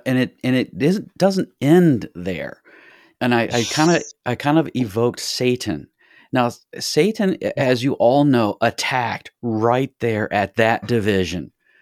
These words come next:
Speaker 1: And he said, "You'll be like gods," or God, or whatever it is he said. Um, and then they, they,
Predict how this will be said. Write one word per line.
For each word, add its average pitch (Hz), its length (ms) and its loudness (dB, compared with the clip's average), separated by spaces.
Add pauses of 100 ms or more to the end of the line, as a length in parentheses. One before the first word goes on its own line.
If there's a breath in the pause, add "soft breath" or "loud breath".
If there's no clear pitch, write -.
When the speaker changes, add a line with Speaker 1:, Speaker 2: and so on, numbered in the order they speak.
(280 soft breath)
Speaker 1:
And 113 80 -2
he 110 80 0
said, 113 180 -4
"You'll 127 80 0
be 131 100 0
like 113 240 0
gods," 95 600 -6 (280)
or 101 120 -6
God, 87 360 -2
or 85 80 -4
whatever 85 300 -6
it 82 60 -12
is 80 100 -12
he 82 80 -12
said. 82 380 -6 (480 loud breath)
Um, 85 480 -8 (200)
and 101 360 -2
then 107 300 0
they, 95 400 -2 (200)
they, 92 320 0